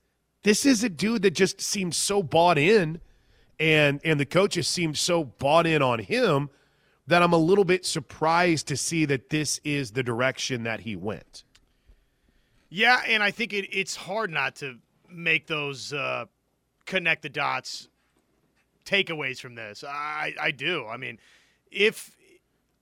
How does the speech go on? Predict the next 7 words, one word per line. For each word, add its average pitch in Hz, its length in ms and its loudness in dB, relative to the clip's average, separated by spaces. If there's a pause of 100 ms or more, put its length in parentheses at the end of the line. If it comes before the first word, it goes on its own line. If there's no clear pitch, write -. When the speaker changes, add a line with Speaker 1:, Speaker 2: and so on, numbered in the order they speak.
Speaker 2:
if 277 220 0
that's 247 300 4
true 170 560 -6
and 170 540 0
the 165 120 -8
coaching 185 440 -6
staff 175 560 -4